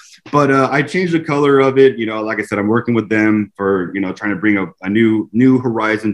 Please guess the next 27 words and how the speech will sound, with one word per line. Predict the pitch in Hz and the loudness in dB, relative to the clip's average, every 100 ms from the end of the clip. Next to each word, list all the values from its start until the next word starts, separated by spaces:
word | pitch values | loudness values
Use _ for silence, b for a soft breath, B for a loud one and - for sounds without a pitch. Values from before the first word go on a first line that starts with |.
| - | -6
to | |
them. | 95 98 95 95 90 | -8 -6 -6 -8 -8
And | 90 90 87 | -8 -6 -8
so | - 90 | -6 -6
we | 98 | -4
got | 98 90 | -4 -2
new | 113 113 | -4 -4
colors. | 107 104 104 104 - | -2 0 0 -2 -4
So | 90 | -4
we, | 92 92 b b | -4 -6 b b
we | 165 | 4
didn't | 190 175 | 6 6
want | 170 | 6
it, | 156 123 | 4 0
Fox | - 139 135 | -4 -4 2
News | 135 120 | 2 2
to | 120 | 0
hit | 127 | 2
us | 107 113 | 0 0
up | 107 104 | -4 -2
one | 104 98 | -2 0
day | 98 | -2
when | 95 95 | 0 -2
we | 95 | -2
do | 87 110 | -2 -2
get | 95 95 | 0 -2
a, | 90 85 | -4 -6